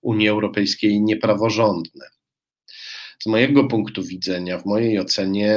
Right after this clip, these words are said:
e, to ustępstwo Unii Europejskiej było ogromnym, e,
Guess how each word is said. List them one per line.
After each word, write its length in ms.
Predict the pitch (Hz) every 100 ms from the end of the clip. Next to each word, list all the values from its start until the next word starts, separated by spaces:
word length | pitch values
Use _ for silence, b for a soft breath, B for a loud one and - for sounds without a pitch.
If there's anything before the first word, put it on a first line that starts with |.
| 104 -
e, 520 | 92 90 - - - -
to 80 | 127
ustępstwo 640 | 143 131 127 120 - 117
Unii 260 | 110 104 98
Europejskiej 880 | 98 - 104 107 - 113 104 82 110
było 400 | 110 107 101 -
ogromnym, 760 | 117 113 104 107 104 104 104 - -
e, 680 | 98 98 92 95 98 95